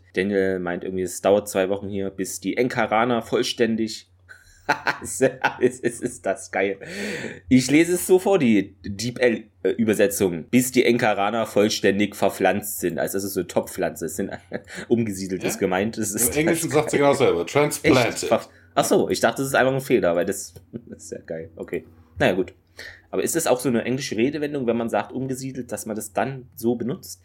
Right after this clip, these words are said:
Speaker 1: Oder ist es einfach witzig gemeint, vielleicht?
Speaker 2: Also ich hab's, ich hab's noch
Speaker 1: Ja.
Speaker 2: nie gehört, das
Speaker 1: Ach so.
Speaker 2: wird schon richtig sein.
Speaker 1: Okay.
Speaker 2: Also die werden ja jetzt nicht irgendeinen totalen
Speaker 1: Ja.
Speaker 2: Blödsinn da reinschreiben.
Speaker 1: Ja, und Tirk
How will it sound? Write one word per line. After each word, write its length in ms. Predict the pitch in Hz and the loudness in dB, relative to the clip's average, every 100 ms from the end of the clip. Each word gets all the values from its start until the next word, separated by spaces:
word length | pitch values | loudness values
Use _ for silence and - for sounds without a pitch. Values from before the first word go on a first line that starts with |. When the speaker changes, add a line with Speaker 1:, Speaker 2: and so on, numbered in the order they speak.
| - | -2
Speaker 1:
Oder 120 | 113 | 2
ist 60 | 117 | 4
es 40 | |
einfach 300 | 98 104 101 | 4 2 -4
witzig 340 | 104 - 104 - | -6 -6 -8 -6
gemeint, 400 | 92 92 87 - | -4 -4 -6 -14
vielleicht? 460 | - 85 78 - _ _ - | -10 -6 -6 -8 _ _ -16
Speaker 2:
Also 200 | 80 92 | -12 -10
ich 140 | - | -4
hab's, 300 | 104 - - | -4 -4 -12
ich 120 | - | -8
hab's 180 | 101 - | -8 -6
noch 80 | 92 | -4
Speaker 1:
Ja. 120 | 87 | -2
Speaker 2:
nie 100 | 90 | -2
gehört, 260 | 80 101 101 | 0 0 0
das 100 | 117 | 0
Speaker 1:
Ach 40 | |
so. 60 | 110 | 0
Speaker 2:
wird 120 | 85 | -2
schon 140 | - 85 | -2 -4
richtig 360 | 104 - 85 | -6 -8 -12
sein. 240 | - 80 98 98 82 | -8 -4 -2 -2 -4
Speaker 1:
Okay. 80 | 69 | -6
Speaker 2:
Also 180 | 80 80 | -8 -8
die 140 | 78 76 | -8 -8
werden 180 | 85 | -8
ja 120 | 82 76 | -6 -6
jetzt 220 | 78 - | -6 -10
nicht 160 | 80 - | -14 -12
irgendeinen 300 | 78 73 76 | -12 -10 -12
totalen 320 | - 87 87 | -6 -2 -2
Speaker 1:
Ja. 40 | 69 | -2
Speaker 2:
Blödsinn 360 | 69 67 67 | -8 -8 -10
da 80 | 69 | -8
reinschreiben. 600 | 69 71 - 78 80 82 - _ - | -8 -10 -8 -6 -6 -8 -14 _ -6
Speaker 1:
Ja, 200 | 87 87 | 0 0
und 180 | 80 - | 0 -2
Tirk 500 | 104 95 90 - | 2 4 2 -6